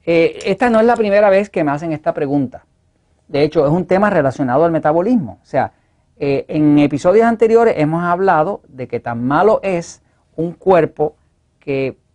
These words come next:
acumula demasiada grasa y crea demasiado cuerpo, como un cuerpo que no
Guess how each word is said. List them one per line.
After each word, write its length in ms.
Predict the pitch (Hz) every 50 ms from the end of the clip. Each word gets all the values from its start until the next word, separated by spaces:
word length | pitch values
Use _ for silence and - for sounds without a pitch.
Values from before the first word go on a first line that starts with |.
| _ _
acumula 540 | - 135 - - 139 135 147 175 202 214 190
demasiada 560 | 170 151 143 127 - - 180 175 185 190 185
grasa 340 | 180 190 202 196 165 180 143
y 60 | 131
crea 280 | - 147 147 165 175 175
demasiado 520 | 160 143 135 117 - 160 170 190 196 190
cuerpo, 420 | - 214 175 143 - - 190 190 - _ _ _ _
como 260 | _ - 135 135 147
un 140 | 165 185 175 - _ _ _ _ _ _
cuerpo 520 | - - 254 262 220 - - 175 156 - - _ _ _
que 160 | - 131 127
no 400 | 127 131 147 175 202 196 -